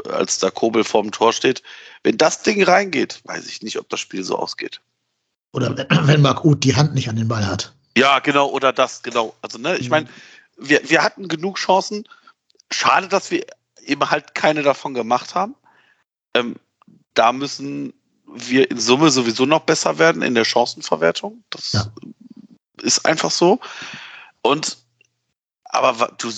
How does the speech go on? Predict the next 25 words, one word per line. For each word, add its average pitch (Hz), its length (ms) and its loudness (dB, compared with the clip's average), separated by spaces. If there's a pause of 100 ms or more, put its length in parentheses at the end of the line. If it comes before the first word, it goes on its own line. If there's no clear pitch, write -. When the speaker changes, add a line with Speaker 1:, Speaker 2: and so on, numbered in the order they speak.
(100)
Speaker 1:
du 120 180 -2
hast 120 240 0
halt - 200 -4
gesehen, 107 400 0
dass 117 260 -2
beim 110 160 0
B 113 140 0
V 120 180 0
B 120 300 2
da 117 180 2
einfach 120 560 -2 (1200)
<laughs> - 260 -6
eine 101 200 -8
enorme 107 500 2
Klasse 104 400 2
auf 110 140 -2
dem 110 80 -8
Platz 123 320 -6
steht. - 160 -2
Das 98 140 0
ist, - 420 -2 (100)
ist - 300 0
halt - 300 0
einfach 107 380 -2
so. 98 280 2